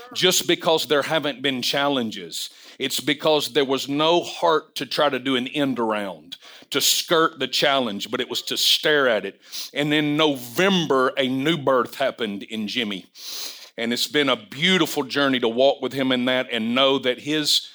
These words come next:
my March third, fourth, and fifth, two thousand and nine became twenty twenty-two for Jimmy Lovejoy. And once that starts, the fire is lit and you'll never have to light it again.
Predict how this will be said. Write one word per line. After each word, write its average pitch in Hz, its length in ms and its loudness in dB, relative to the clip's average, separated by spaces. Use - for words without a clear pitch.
my 151 240 4
March 165 460 2
third, 151 240 2
fourth, 147 260 0
and 127 160 -4
fifth, 139 240 0
two 143 180 -4
thousand 127 360 0
and 120 120 -2
nine 127 360 0
became 117 540 -4
twenty 147 600 0
twenty-two 131 800 0
for 117 200 -6
Jimmy 127 300 -2
Lovejoy. 107 600 -2
And 120 260 0
once 139 380 0
that 151 260 2
starts, - 800 2
the 127 100 0
fire 147 500 2
is 110 120 -6
lit 131 480 0
and 131 140 -2
you'll 117 100 0
never 131 240 2
have 131 220 0
to - 80 -2
light 123 260 4
it 110 100 -4
again. 101 400 -4